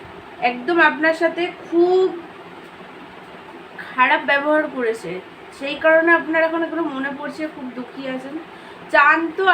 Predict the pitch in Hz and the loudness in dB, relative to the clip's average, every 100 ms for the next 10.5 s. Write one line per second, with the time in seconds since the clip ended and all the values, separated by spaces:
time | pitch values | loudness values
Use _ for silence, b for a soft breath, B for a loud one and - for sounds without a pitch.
0 | 320 - 277 339 349 370 392 - - - | 4 0 -2 2 4 2 0 -4 -12 -20
1 | - - - - - 302 339 330 311 339 | -20 -20 -20 -14 -4 0 2 4 4 4
2 | 349 339 330 330 311 277 285 285 302 285 | 6 6 4 4 2 0 -4 -6 -6 -8
3 | - 269 339 - - - - - - - | -8 -8 -10 -12 -18 -20 -20 -20 -20 -18
4 | - - - - - - - - - - | -18 -18 -18 -18 -18 -18 -18 -18 -18 -18
5 | - - - - 175 - - - - - | -18 -18 -18 -20 -20 -20 -18 -18 -18 -20
6 | - - - - - 170 - - - - | -20 -20 -20 -20 -18 -18 -18 -18 -18 -18
7 | - - 165 175 - - - - 170 226 | -18 -18 -18 -18 -18 -18 -18 -12 -6 -6
8 | - 277 302 311 311 320 320 320 302 - | -6 -10 -6 -4 -2 -2 -4 -6 -10 -14
9 | - - - - - - - - - 262 | -20 -20 -20 -20 -20 -20 -20 -14 0 4
10 | 269 294 - 320 320 | 4 0 -2 0 0